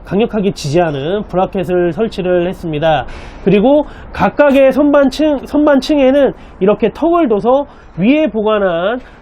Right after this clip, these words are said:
고가의 물건이나 공구들이 아래쪽으로 떨어지지 않게끔 제작을 한 게 특징이라고 할 수 있고요. 어, 여기를 보시면은 이런 식으로 그 용접을 진행을 한 모습 확인하실 수가 있습니다. 그리고 손을 닿았을 때 손이 다치지 않도록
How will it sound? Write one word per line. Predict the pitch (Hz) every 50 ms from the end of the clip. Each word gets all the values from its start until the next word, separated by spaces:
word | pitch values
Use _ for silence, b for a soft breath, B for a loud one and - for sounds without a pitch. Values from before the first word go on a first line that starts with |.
| B -
고가의 | - 214 202 - 262 247 240 240 226
물건이나 | 165 147 170 185 214 226 220 208 202 202 214 233 247 254 - -
공구들이 | - 190 208 220 254 208 208 156 147 143 160
아래쪽으로 | 135 135 165 208 226 - 247 226 214 202 202
떨어지지 | - 247 247 254 247 202 220 208
않게끔 | 190 139 151 147 - 226 214 - - 180 175 190 226 247 B B B B -
제작을 | - - 180 165 208 208 202 202 190
한 | 196 190
게 | 170 180 180 175
특징이라고 | - 214 - - 233 220 214 208 196 175 175 180
할 | 180 190
수 | 185 - 175 143
있고요. | 127 - 196 214 240 220 165 B B B B B B B -
어, | 165 165
여기를 | 185 233 233 302 311 311 202
보시면은 | 214 220 185 214 214 220 240 285 277 233 160 B B B B B -
이런 | 185 202 285 320
식으로 | 269 226 302 254 269 262 262 254 240
그 | 180 - 202 202 196 190 190 185 156
용접을 | 180 214 233 294 285 262 220 190 190 202 196 170
진행을 | - - 180 190 202 202 208 202
한 | 208 196 165
모습 | 147 151 135 165 143 147 175 202 220 -
확인하실 | 214 240 220 247 233 226 208 220
수가 | - - 165 170
있습니다. | 151 - - 160 147 147 139 165 156 143 B B B B B -
그리고 | 165 185 190 196
손을 | - - 339 339 330 302 302 294 247 180
닿았을 | - - 180 196 208 - - 202 185 -
때 | - 240 254 269 262 B B B
손이 | - - 311 311
다치지 | - 156 175 - - 208 185 202
않도록 | 180 160 - - 190 214 240 269